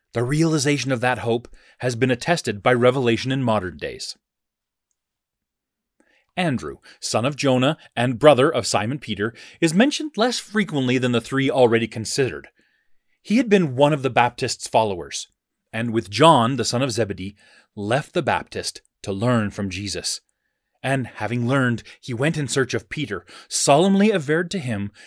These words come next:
that the Messiah had been found, and brought his brother to the Savior's feet. He shared with Peter in the honor of the call of the Lord on the seashore, and in the promise, "I will make you fishers of men." In one instance,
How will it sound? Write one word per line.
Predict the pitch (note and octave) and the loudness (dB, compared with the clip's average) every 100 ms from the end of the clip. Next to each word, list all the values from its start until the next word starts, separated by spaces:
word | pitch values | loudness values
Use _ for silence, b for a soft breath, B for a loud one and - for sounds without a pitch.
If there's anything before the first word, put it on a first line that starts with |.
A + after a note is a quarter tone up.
| B - | B -10
that | B2 | -4
the | |
Messiah | B2 A2+ - E3 E3 - | -2 0 2 2 2 0
had | A#2+ | -4
been | D3+ | -6
found, | D#3 A#2 G2 F2 - b b b b - | -4 -4 -4 -8 -14 b b b b -18
and | G2 | -12
brought | A#2 B2+ B2+ | 0 0 2
his | C#3 | -4
brother | G#2+ A#2+ G#2+ A2+ - - | -2 0 2 0 -4 -12
to | A2+ | -8
the | A#2 | -6
Savior's | F#2 E2+ F2 - | -4 -6 -8 -12
feet. | - D2+ - - _ _ _ _ _ _ _ _ | -12 -16 -18 -20 _ _ _ _ _ _ _ _
He | A#2 | -8
shared | - C#3+ D3+ D#3 | -4 0 0 0
with | A#2+ - | 0 -4
Peter | - D#3+ A#2+ A2+ B B | -4 0 0 0 B B
in | C#3 | -2
the | D3 - | 0 2
honor | D3+ F3+ F#3 | 4 4 2
of | D#3+ | 0
the | E3 | -4
call | - C#3 C3 C#3+ | -2 2 4 2
of | C#3 | -2
the | C3 | -4
Lord | A#2 A2 G#2 G2+ - | -2 0 0 -4 -10
on | G#2 | -8
the | G#2 | -6
seashore, | - G#2 F#2 F#2 D#2+ - _ _ _ _ - | -8 -8 -10 -10 -12 -16 _ _ _ _ -4
and | C3 C3+ C3 | 0 2 2
in | C3 | 0
the | |
promise, | - D#3 D3 B2+ - - B B B G#2+ | 0 4 4 4 0 -6 B B B -10
"I | B2 | -6
will | B2 A#2+ | -2 -2
make | A2+ G#2+ - | -2 -4 -6
you | G2+ | -8
fishers | - B2 - F#2 - | -4 -6 -4 -8 -10
of | - F#2 | -10 -10
men." | F#2 F2+ D#2+ C#2 _ _ _ _ _ _ _ _ _ b | -8 -10 -12 -16 _ _ _ _ _ _ _ _ _ b
In | B2 | -2
one | B2 C#3+ D#3 | 6 6 6
instance, | A#2 - A#2 | 0 -2 -4